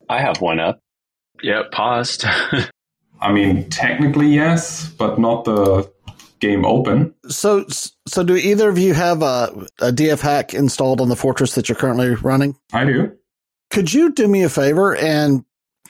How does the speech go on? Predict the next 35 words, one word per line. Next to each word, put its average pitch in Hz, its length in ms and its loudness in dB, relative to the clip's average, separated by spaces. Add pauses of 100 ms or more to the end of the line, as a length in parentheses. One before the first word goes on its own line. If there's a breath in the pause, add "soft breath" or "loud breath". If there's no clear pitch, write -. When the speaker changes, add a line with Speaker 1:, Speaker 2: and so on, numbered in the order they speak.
(160)
Speaker 3:
and 143 260 2
put 180 100 0
in 175 120 4
the 156 80 2
command 143 320 0
Stone 143 300 0
Sense? - 540 -2
I - 40 0
wanna 160 160 2
find 151 180 -2
out 143 100 0
if 120 80 -2
Stone 135 280 0
Sense 151 260 0
works, - 680 -4
because 156 200 -2
I 165 40 2
wanna 220 200 2
start 170 380 0
a, 127 600 2
a, 131 60 2
a 143 40 2
decorative 139 480 0
mega 143 220 0
project, 156 460 0
but 143 120 2
I 139 60 2
don't 147 200 0
really 160 180 2
wanna 139 200 2
start 143 320 2
it 123 80 2
if 120 100 -2
I 120 60 0
can't, - 420 -2